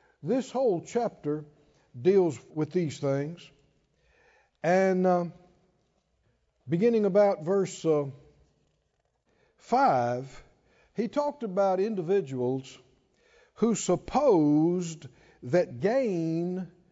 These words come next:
is godliness, or that gain shows godliness, or that godliness is a means,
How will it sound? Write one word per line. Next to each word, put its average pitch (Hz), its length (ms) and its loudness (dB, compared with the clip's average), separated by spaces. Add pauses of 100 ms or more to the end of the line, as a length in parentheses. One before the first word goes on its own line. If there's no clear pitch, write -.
(220)
is 156 220 -2
godliness, 135 880 -6 (1300)
or 196 380 4
that 165 460 -4 (1300)
gain 202 720 -2 (160)
shows 220 800 -4 (140)
godliness, 123 880 -2 (1500)
or 170 320 2
that 151 580 -4
godliness 170 880 -2
is 165 220 -6
a 147 80 -2
means, 175 840 -4